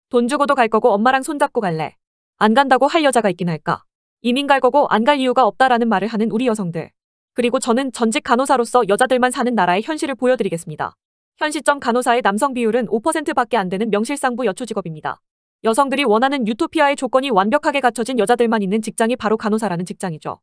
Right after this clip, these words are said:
그렇지만 여성시대에서는 여자들만 있는 간호사라는 직업을 절대 하지 말라고 말합니다.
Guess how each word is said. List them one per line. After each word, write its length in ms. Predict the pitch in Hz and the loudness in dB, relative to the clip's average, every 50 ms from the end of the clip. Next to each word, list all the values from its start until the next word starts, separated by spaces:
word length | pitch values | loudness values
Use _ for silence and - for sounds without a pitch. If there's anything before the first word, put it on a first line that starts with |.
| _ _ _ _ _ _ _ | _ _ _ _ _ _ _
그렇지만 420 | - 247 254 254 - 247 269 285 233 | -2 0 0 0 0 0 0 2 2
여성시대에서는 680 | 208 220 294 302 302 320 277 277 262 254 247 226 269 254 208 | 2 2 2 0 0 0 0 0 0 0 0 -2 0 0 2
여자들만 440 | 208 214 277 277 285 277 254 262 | 2 2 2 0 0 0 0 0
있는 200 | 233 220 240 262 | 0 0 -2 -2
간호사라는 520 | - - 233 226 262 294 254 233 220 240 247 | -2 -2 0 0 2 2 2 2 2 0 -2
직업을 320 | - - 226 240 226 262 254 | -2 0 0 2 2 0 -2
절대 260 | - 226 202 - 233 | -2 -2 -2 -2 -2
하지 200 | 233 226 - 190 | -4 -4 -6 -4
말라고 300 | 170 165 165 170 165 160 | -4 -4 -4 -4 -6 -6
말합니다. 460 | 165 160 160 143 143 147 135 - - | -8 -8 -10 -10 -10 -10 -12 -12 -12